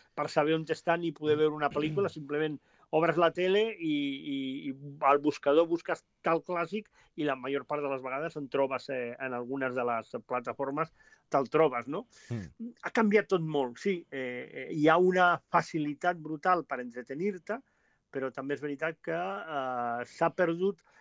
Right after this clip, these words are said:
Speaker 1: la capacitat de recordar després el que has vist. I, i això abans, eh, passava i ara, eh, comences a, a, a que a la setmana haver vist un producte ja no te'n recordes
Speaker 2: No te'n
Speaker 1: del que,
Speaker 2: recordes.
Speaker 1: de, de,
Speaker 2: I
Speaker 1: del que,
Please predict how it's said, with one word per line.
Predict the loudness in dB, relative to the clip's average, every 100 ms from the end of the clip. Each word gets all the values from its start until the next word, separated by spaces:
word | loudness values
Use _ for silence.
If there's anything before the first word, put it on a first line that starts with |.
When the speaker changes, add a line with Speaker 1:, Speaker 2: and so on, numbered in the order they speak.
| _ -4
Speaker 1:
la | -2
capacitat | -2 -6 -8 -4 0 0
de | 0 -2 -4 _ -16 -10
recordar | -4 -2 -2 -2 -2 2 2
després | 0 -6 -10
el | -8 -8
que | -10
has | -10
vist. | -12 -14 -8 -2
I, | 0 0 2 4
i |
això | 4 6 6 6 4
abans, | 4 2 2 0
eh, | -2 -2 -4
passava | -2 0 2 0
i | 0
ara, | 2 2 -2 -6
eh, | -12 -10
comences | -10 -6 -2 0
a, | 0 -2 -4 -20 _ _ _
a, | 0 2 0 -4
a |
que | 0
a | 2
la | 2
setmana | 0 0 2 2
haver | 0 0
vist | -4 -6
un | -6
producte | -2 -4 -4 -4
ja | -2 -2 -4
no | -4 -4
te'n | -4
recordes | -6 -4 -2
Speaker 2:
No | -2
te'n | -2
Speaker 1:
del | -4
que, | -6
Speaker 2:
recordes. | -6 -8 -8
Speaker 1:
de, | -8 -6
de, | -4 -4 -6 _ -10
Speaker 2:
I | -6
Speaker 1:
del | -6
que, | -4 -6